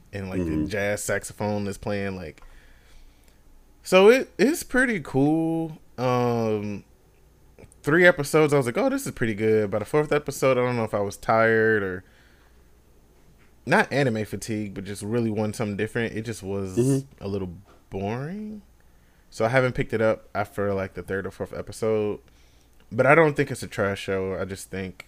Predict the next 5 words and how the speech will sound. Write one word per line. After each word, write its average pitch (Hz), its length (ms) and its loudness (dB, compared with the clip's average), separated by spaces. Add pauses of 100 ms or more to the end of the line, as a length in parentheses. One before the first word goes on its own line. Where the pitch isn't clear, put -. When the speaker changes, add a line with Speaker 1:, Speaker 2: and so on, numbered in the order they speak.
(140)
Speaker 1:
um, 90 600 -10 (1800)
I'm 98 120 -8
craving 95 320 -8
something 90 340 -10
different - 380 -18